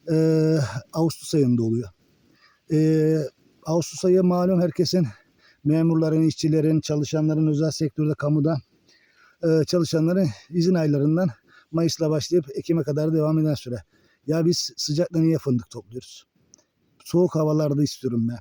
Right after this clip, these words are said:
Mesela Ekim'de sonra olabilir, Kasım, Aralık. Daha insanların bol olduğu, daha serin, refah, ondan sonra ot biçme, ışığa alma, e, bahçelemeler bittikten sonra temiz bahçe üzerinde yaprakların döküldükten sonra neden toplamıyoruz?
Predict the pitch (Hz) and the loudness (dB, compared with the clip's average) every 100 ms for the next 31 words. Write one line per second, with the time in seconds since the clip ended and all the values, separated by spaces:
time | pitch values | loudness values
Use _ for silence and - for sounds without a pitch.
0 | _ _ _ - 165 - 123 143 - 185 | _ _ _ -8 -6 -4 -4 -6 -6 -4
1 | 143 135 120 117 _ _ - - 131 120 | -4 -2 -4 -6 _ _ -20 -6 -4 0
2 | 139 151 151 147 139 - 143 - 135 - | 0 0 0 0 -2 -4 -6 -4 -8 -10
3 | _ _ _ _ _ - 151 151 135 127 | _ _ _ _ _ -4 0 2 0 -2
4 | - 139 156 165 156 160 156 156 156 147 | -4 -2 2 2 2 0 0 0 2 2
5 | 143 143 143 135 139 139 - - - 147 | 2 2 0 2 0 -2 -6 -20 -6 -2
6 | 156 147 151 147 147 143 139 117 147 151 | -2 -2 0 0 2 0 -2 -2 -4 -6
7 | - _ - 143 147 151 139 151 143 - | -10 _ -14 -2 0 0 0 -2 -4 -4
8 | 143 - 135 135 - 147 120 _ _ _ | -6 -6 -6 -6 -2 -2 -2 _ _ _
9 | - 139 - 151 143 143 143 147 143 - | -4 -4 -2 -2 0 0 2 0 -2 -8
10 | - 135 135 127 143 - 151 147 147 147 | -8 -4 -2 0 -2 0 0 0 0 0
11 | 139 135 - 151 147 - 143 - 147 147 | 0 -2 -4 -2 -2 0 -2 -2 -2 0
12 | 131 143 120 139 131 135 139 143 135 135 | 0 -2 -2 -4 -2 0 0 0 -2 -4
13 | - 143 143 143 143 135 139 123 147 127 | -2 -6 -4 -2 0 -2 -4 -2 -2 -2
14 | 139 147 147 147 - 113 113 107 | -2 0 0 -2 -6 -10 -10 -10